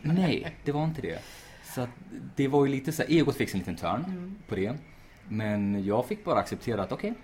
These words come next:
Speaker 2: Mm.
Speaker 1: idag är det filmtime,
Speaker 2: Mm.
Speaker 1: nu kör vi.
Speaker 2: Ja, för det är ju det det handlar om. Hela den här grejen handlar ju om acceptans egentligen.
Speaker 1: Ja.
Speaker 2: Att acceptera att det gör ont, att
Speaker 1: Mm.
Speaker 2: acceptera att det är tråkigt,
Speaker 1: Mm.
Speaker 2: att acceptera att det kommer en Disney-dag.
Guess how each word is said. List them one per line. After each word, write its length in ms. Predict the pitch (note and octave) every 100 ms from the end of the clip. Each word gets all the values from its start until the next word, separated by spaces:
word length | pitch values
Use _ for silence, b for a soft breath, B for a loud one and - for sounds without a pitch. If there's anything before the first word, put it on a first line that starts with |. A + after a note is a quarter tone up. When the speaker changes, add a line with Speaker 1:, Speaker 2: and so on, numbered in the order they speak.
| -
Speaker 2:
Mm. 200 | G3 F#3+ F#3+
Speaker 1:
idag 300 | C#3 E3 -
är 40 |
det 80 | D3+
filmtime, 480 | - D#3+ - C3+ D#3 D#3+
Speaker 2:
Mm. 160 | F3+ F3+
Speaker 1:
nu 80 | -
kör 200 | - B2
vi. 160 | A#2+ F#3+ - B B -
Speaker 2:
Ja, 80 |
för 120 | F3+ G#3
det 80 |
är 40 | G3+
ju 60 |
det 120 | G3 F3
det 60 |
handlar 320 | F3+ F#3 E3
om. 100 | F3+
Hela 300 | F#3+ G#3 E3
den 100 | F3+
här 80 | F#3+
grejen 280 | E3 E3 F3
handlar 260 | F#3 F3 D#3+
ju 80 | F3
om 100 | E3+
acceptans 560 | - E3 - F3 -
egentligen. 360 | E3+ D#3 - -
Speaker 1:
Ja. 40 | E3
Speaker 2:
Att 100 | D#3
acceptera 540 | - E3 - G3+ F3
att 80 | D#3+
det 80 | D#3
gör 120 | - -
ont, 140 | D#3 -
att 60 | -
Speaker 1:
Mm. 80 |
Speaker 2:
acceptera 420 | F2 - - G3+ -
att 60 |
det 60 | -
är 140 | -
tråkigt, 360 | - - - -
Speaker 1:
Mm. 160 | F2+ D#2
Speaker 2:
att 60 |
acceptera 420 | - - - C#4
att 100 | F#3+
det 60 | -
kommer 240 | - C#3+ C#3
en 80 | D3+
Disney-dag. 480 | D#3+ - G#2+ -